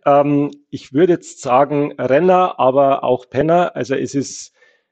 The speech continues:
eigentlich tragisch, dass man sich solcher Mittel bedienen muss, um die nötige Aufmerksamkeit und den Druck zu erzeugen, der nötig ist, um eine Veränderung zu bringen.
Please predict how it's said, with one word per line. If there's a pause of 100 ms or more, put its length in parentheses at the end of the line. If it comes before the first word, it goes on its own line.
(120)
eigentlich
tragisch,
dass
man
sich
solcher
Mittel
bedienen
muss,
um
die
nötige
Aufmerksamkeit
und
den
Druck
zu
erzeugen,
der
nötig
ist,
um
eine
Veränderung
zu
bringen.